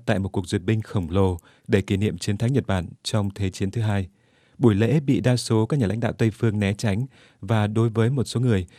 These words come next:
nó khơi ra những mối quan ngại mới về tham vọng quân sự của Trung Quốc. Từ Bắc Kinh, thông tin viên của đài chúng tôi gửi về bài tường thuật sau đây.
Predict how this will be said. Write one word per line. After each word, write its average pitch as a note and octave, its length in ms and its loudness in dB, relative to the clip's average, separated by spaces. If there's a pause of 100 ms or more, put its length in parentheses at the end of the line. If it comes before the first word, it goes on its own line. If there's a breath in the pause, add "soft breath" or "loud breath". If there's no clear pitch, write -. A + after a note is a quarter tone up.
(100 loud breath)
nó B2 120 4
khơi C#3+ 160 4
ra B2+ 260 4
những A#2+ 300 2
mối A2+ 140 2
quan A#2+ 180 0
ngại A2 100 0
mới G2+ 300 2
về A#2+ 140 0
tham G#2+ 140 -2
vọng F#2+ 160 0
quân G#2+ 140 -2
sự G#2+ 160 -2
của F#2+ 100 -4
Trung G2 180 -6
Quốc. B2+ 220 -2 (480 soft breath)
Từ B2+ 80 6
Bắc D3+ 140 2
Kinh, C3+ 200 2
thông B2+ 160 -4
tin B2 100 0
viên C3 100 0
của G#2 80 0
đài F#2+ 100 0
chúng A2 180 -6
tôi A2+ 240 4 (300 soft breath)
gửi G#2+ 140 4
về F2+ 80 0
bài F#2+ 140 0
tường F#2+ 140 -2
thuật G2+ 180 0 (100)
sau G2 200 -6
đây. F#2+ 200 -2